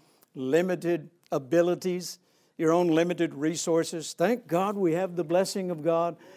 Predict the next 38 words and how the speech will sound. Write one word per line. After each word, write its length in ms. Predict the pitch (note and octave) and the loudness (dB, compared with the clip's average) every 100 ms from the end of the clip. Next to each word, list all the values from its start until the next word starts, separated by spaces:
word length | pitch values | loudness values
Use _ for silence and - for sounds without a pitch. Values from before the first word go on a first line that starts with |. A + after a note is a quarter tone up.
| - - | -12 -6
and 160 | E3 | -2
thank 240 | F3 F3 D#3+ | 0 0 2
God 240 | D#3 E3 | 0 0
we 140 | D#3+ | -2
have 220 | D3 D3+ C#3+ | -4 -4 -6
the 80 | |
favor 380 | C#3+ C#3 C3+ A#2+ | -2 0 0 -2
of 120 | B2+ | -8
God. 300 | A2+ A#2 - - - - - - - | -8 -10 -12 -20 -20 -20 -20 -20 -6
And 180 | - G3 | 0 2
the 80 | F#3 | 2
fact 360 | - A3 A#3 A3+ | 2 2 2 2
that 140 | G3 | 4
it 180 | F#3 F3+ | 6 6
is 360 | F3 E3 - - _ _ - | 4 2 -4 -16 _ _ -2
on 340 | G3+ C4 A#3+ | 4 4 4
us 400 | C#3 B2+ C#3 - _ | 0 -4 -8 -12 _
and 280 | G3 F#3 F#3 | -2 -2 -2
surrounds 840 | - - E3 D3+ A3 C#4+ B3 C#3 | -6 -6 -4 0 4 4 4 2
us 420 | C3+ A#2+ C3+ - - _ _ _ _ D#3+ | -2 -4 -8 -10 -14 _ _ _ _ -4
just 360 | C#3+ C#4 - | 0 2 2
gives 240 | A#3 C4 F#3+ | 2 0 0
me 160 | B3+ | -2
hope 380 | A3 A#3+ C4+ - - | 0 0 -2 -2 -2
every 340 | A#3+ A3+ A#3+ | -2 0 0
day 340 | A3+ G#3 A#2+ - _ _ _ _ _ _ | 2 2 0 -12 _ _ _ _ _ _
that 180 | D3+ C#3 | -4 -2
somehow, 520 | - G#3 G#3+ G#3 G#3 | 0 0 2 2 0
some 320 | G3+ A3+ A#3 | 0 0 0
way, 160 | G3+ G3+ | 0 0
no 160 | G3 | 0
matter 220 | F3+ E3 C#3+ | 0 0 2
what 280 | D3 B3 | 2 4
I 100 | B3 | 4
might 280 | A#3 A3 G#3 | 2 -2 0
be 80 | F#3+ | -2
going 320 | E3 F3+ F#3 | 0 -2 -2
through, 340 | - F3 E3 | 0 0 0